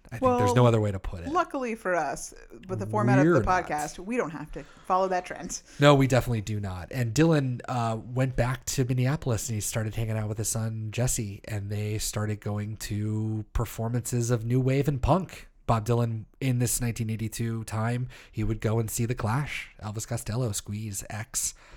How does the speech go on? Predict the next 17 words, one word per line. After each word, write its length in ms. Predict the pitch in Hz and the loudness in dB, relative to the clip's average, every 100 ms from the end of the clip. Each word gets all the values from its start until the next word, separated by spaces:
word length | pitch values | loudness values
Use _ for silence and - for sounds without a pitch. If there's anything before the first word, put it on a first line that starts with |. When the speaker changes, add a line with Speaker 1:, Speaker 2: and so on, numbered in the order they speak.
| - 110 | -10 -6
Speaker 1:
and 140 | 101 | -6
he 60 | 101 | -4
got 180 | 98 - | -6 -6
together 320 | 107 101 104 | -4 -4 -2
with 160 | 104 | -4
The 60 | - | -6
Plugs, 520 | - - 127 123 104 | -6 -2 -2 -2 -6
which 280 | 98 - - | -12 -14 -8
we'll 140 | 98 | -8
talk 220 | - - 101 | -6 -10 -8
about 160 | 110 123 | -4 0
later. 180 | 160 | 0
We, 140 | 92 92 - | 0 -6 -8
we 160 | 107 | -6
already 180 | 101 101 | -4 -4
listened 320 | 104 104 101 98 | -4 -4 -6 -6
to 220 | 107 | -6